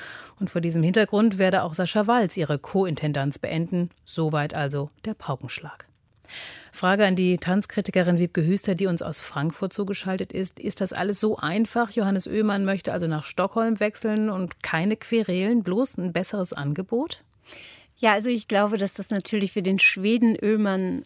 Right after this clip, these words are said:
Speaker 2: ein Lebenstraum ist, dieses Dansenshus in Stockholm zu leiten. Er hat ja zuvor das Königlich Schwedische Ballett geleitet und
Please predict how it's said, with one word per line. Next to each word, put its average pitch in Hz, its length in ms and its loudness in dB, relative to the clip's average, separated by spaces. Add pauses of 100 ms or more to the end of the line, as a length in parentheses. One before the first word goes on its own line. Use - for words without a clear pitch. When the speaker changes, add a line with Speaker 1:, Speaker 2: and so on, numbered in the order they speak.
Speaker 2:
ein 196 180 0
Lebenstraum 190 720 0
ist, - 220 -6
dieses 185 260 -8
Dansenshus 226 720 0
in 180 140 -6
Stockholm 208 580 0
zu 190 140 -6
leiten. 185 400 0
Er 170 120 -4
hat 202 140 -2
ja 214 100 -2
zuvor 226 440 -4
das 208 200 -2
Königlich 208 440 0
Schwedische 196 440 -2
Ballett 180 440 -2
geleitet 220 460 2
und 202 200 -2